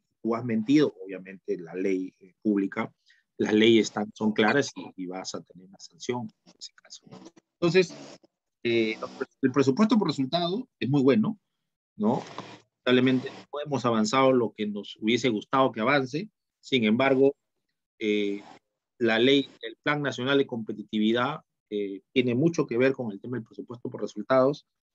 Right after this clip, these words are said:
y el camino para nosotros avanzar como un pa-, como un país en vías de desarrollo, o para salir de este subdesarrollo, o para que la gestión pública realmente mejore,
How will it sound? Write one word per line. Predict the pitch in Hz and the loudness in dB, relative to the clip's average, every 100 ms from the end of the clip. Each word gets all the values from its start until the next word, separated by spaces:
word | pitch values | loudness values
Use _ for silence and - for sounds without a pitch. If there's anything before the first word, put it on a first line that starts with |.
| _ _ | _ _
y | 123 | 0
el | 110 | 2
camino | 123 139 214 139 113 _ _ _ _ _ _ | 0 2 2 0 -10 _ _ _ _ _ _
para | 120 117 110 110 | -4 -2 -2 -4
nosotros | 113 - 143 - 139 | -8 -4 -4 -2 -4
avanzar | 117 110 104 147 143 | -4 -4 -4 -2 -2
como | 135 117 | -4 -8
un | 127 | -8
pa-, | 123 110 | -8 -14
como | - 101 | -14 -14
un | 104 117 120 | -12 -14 -14
país | 110 123 123 | -4 -4 -4
en | 110 | -6
vías | 127 123 | -4 -4
de | |
desarrollo, | 113 107 113 143 131 117 - _ _ _ _ | -6 -6 2 4 4 2 -2 _ _ _ _
o | 117 | -4
para | 110 110 | 0 -2
salir | - 113 147 | 0 4 6
de | 139 | 6
este | 135 - | 4 -6
subdesarrollo, | - 139 135 113 120 147 135 113 | -4 -4 -4 -4 0 2 2 -2
o | 117 | -8
para | - 113 | -8 -10
que | 107 | -6
la | 110 | -6
gestión | - 104 - 143 | -6 -8 -2 -2
pública | 127 196 175 135 - | 4 4 6 2 -2
realmente | - 131 135 139 127 | 0 0 0 -4 -2
mejore, | 113 107 - 185 135 135 | -2 -2 2 4 4 0